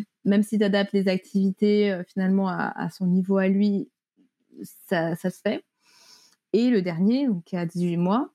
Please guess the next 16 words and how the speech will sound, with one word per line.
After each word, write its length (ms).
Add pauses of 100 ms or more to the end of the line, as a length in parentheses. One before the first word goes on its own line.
(140)
et 100
là, 340 (120)
c'est 140
là 100
où 60
ça 100
se 80
complique. 480 (120)
Parce 200
que 60
lui, 180
pour 160
le 60
coup, 220
alors, 220
euh, 160